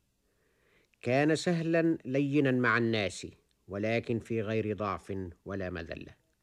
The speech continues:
وكان في الوقت ذاته قائدا محنكا. تاريخه جزء من تاريخ الشام، بل قل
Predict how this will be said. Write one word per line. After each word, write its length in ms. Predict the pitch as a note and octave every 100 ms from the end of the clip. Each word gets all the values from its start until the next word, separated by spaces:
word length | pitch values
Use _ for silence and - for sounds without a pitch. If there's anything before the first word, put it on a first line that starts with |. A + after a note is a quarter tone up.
| _ _ _ _ _ _ _ _ -
وكان 360 | F2 B2 C#3
في 120 | C#3
الوقت 300 | D3+ D#3+ -
ذاته 640 | D#3 D#3+ D#3+ F#3+ F3 G3+ F#3+ - _ _ _ -
قائدا 420 | A#2+ - G#2 A2
محنكا. 760 | G#2+ G2 G#2+ G2+ G2 - F2 F2 _ _ _ _ _ _ _ _ -
تاريخه 920 | A#2+ A2+ A2+ C#3+ F3 F3+ F#3 F#3 F3+
جزء 460 | C3+ A#2+ G3 G3 -
من 240 | E3 D3
تاريخ 360 | C#3+ C3+ B2+ -
الشام، 520 | A2 - A#2 G#2 G2 F#2+ _ _ _ -
بل 160 | G#2
قل 300 | F2+ - A2